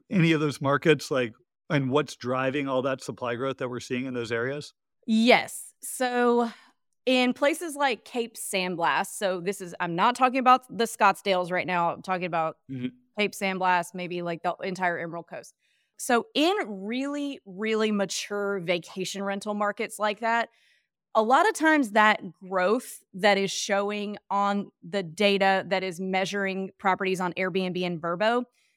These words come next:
Speaker 2: these are areas that have had these old school property management companies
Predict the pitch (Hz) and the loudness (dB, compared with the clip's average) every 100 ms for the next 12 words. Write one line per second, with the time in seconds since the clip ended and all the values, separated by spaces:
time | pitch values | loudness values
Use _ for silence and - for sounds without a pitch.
0 | _ 185 339 415 427 - 214 226 233 190 | _ -2 0 0 0 0 2 2 0 2
1 | 196 208 196 196 190 185 185 - 220 220 | 2 4 2 4 2 0 -4 -4 -6 -6
2 | - 247 226 - 196 208 202 190 180 175 | -4 -2 -2 0 0 0 -4 -4 -6 -8
3 | 175 - 190 175 180 180 170 | -10 -12 -12 -10 -8 -8 -8